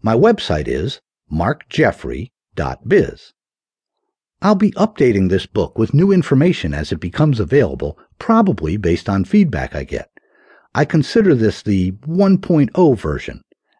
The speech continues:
and this is a fluid document. I've already updated it since the Mount Gox collapse, the outing of Dorian Nakamoto as Satoshi, et cetera.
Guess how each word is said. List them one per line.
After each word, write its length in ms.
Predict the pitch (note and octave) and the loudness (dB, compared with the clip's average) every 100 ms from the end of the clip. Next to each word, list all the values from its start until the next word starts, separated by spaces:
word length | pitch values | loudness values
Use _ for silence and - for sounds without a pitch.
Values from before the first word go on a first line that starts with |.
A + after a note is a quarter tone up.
| - | -4
and 300 | A#2 G#2+ G#2+ | 0 0 0
this 280 | C3 F#3+ - | 0 0 0
is 160 | B2+ | -4
a 140 | A2 F2+ | -2 -2
fluid 500 | - - F3+ D#3 D3 | -6 2 4 4 2
document. 580 | C#3 G2 - C2 - _ _ _ _ _ - | 0 0 -4 -12 -12 _ _ _ _ _ -4
I've 200 | G2 G2 | -2 2
already 480 | B2 D3 F3 F3 B2 | 2 4 4 2 0
updated 560 | - F#3 - C#2 C2+ E2 | -2 -6 -4 -6 -4 -8
it 160 | - | -10
since 280 | - C3+ - | -2 -2 -2
the 120 | G#2+ | -2
Mount 320 | G2+ B2+ B2 | 0 0 -2
Gox 340 | - D#3 D#3 - | -4 -4 -4 -8
collapse, 560 | - B1 - - - _ _ - | -8 -6 -10 -18 -20 _ _ -8
the 140 | G2 - | -8 -4
outing 320 | A#2+ C#3 B2 | -2 0 0
of 140 | G2 F#2 | -2 -2
Dorian 380 | B2 A2+ G2+ F#2+ | -2 0 0 0
Nakamoto 800 | G2 - E2+ C3+ A2+ E2+ G2+ | -2 -4 -2 0 0 -2 -4
as 220 | - E2+ - | -4 -6 -6
Satoshi, 760 | - C#2 - E3 - D2 B1+ - | -8 -6 0 0 0 -10 -12 -14
et 100 | - | -12
cetera. 400 | - - - | -10 -10 -16